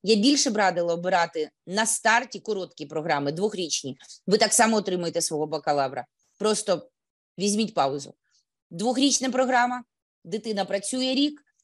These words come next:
і потім повертається в університет чи в коледж, немає різниці, і отримає свого бакалавра. Але вже той, той другий чи третій крок вона зробить більш свідомо,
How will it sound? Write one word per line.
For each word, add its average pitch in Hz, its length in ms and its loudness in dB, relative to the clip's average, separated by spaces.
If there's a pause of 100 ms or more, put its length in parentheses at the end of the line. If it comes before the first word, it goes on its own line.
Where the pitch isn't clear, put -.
і 233 100 -2
потім 226 300 -2
повертається 202 580 2
в 185 60 -8
університет 202 680 0
чи 202 120 -2
в 170 60 -6
коледж, 220 380 0
немає 202 280 2
різниці, 220 540 -4 (180)
і 220 100 4
отримає 208 380 2
свого 160 280 -6
бакалавра. 135 540 -2 (340)
Але 214 220 6
вже 196 180 0 (260)
той, 226 220 4
той 220 240 0
другий 190 480 0
чи - 160 -10
третій 247 360 2
крок 180 240 -6 (220)
вона 214 180 4
зробить 208 360 4
більш 202 280 0
свідомо, 302 580 2